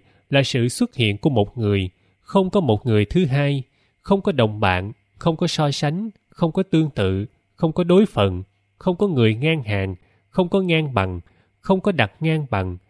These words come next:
bậc tối thượng giữa các loài hai chân. Một trăm bảy mươi lăm đến một trăm tám mươi sáu. Sự xuất hiện của một người, này các tỷ kheo,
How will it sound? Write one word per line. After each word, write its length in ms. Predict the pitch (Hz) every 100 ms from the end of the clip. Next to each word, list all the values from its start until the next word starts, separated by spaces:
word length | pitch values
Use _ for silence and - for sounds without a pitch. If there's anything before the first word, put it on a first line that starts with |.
| _ _ -
bậc 220 | - -
tối 160 | 190 226
thượng 400 | 120 101 101 113
giữa 260 | 107 95 113
các 260 | 196 -
loài 260 | 107 90 82
hai 160 | 127 120
chân. 300 | 127 123 113 - _ _ _ _ _ _ _ _ _ _ _ _ _ _ _ _ _
Một 200 | 139 131
trăm 220 | 180 160
bảy 120 | 127 139
mươi 160 | 165
lăm 380 | 151 151 147 143
đến 140 | 165
một 240 | 170 104 -
trăm 200 | 139 127
tám 220 | 135 165
mươi 100 | 147
sáu. 420 | - 127 147 202 190 _ _ _ _ _ _ _ _ _ _ _
Sự 220 | - 151 143
xuất 260 | 240 247
hiện 240 | 135 120 123
của 100 | 170
một 280 | 117 -
người, 360 | 120 113 110 104 - _ _ _ _
này 280 | 127 117 117
các 220 | 113 180
tỷ 160 | - 143
kheo, 400 | - 147 143